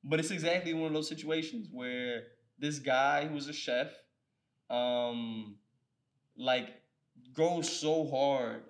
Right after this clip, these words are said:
and, and does it all for material gain and validation, right? And,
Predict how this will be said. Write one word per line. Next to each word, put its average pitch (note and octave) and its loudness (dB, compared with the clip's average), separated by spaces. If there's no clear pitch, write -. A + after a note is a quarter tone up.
and, B2 -4
and A#2 -6
does C3 -2
it C#3 -4
all C3 -2
for A#2+ -2
material B2 -6
gain A#2 -6
and A#2 -8
validation, A#2 -6
right? A#2+ -6
And, C3+ -2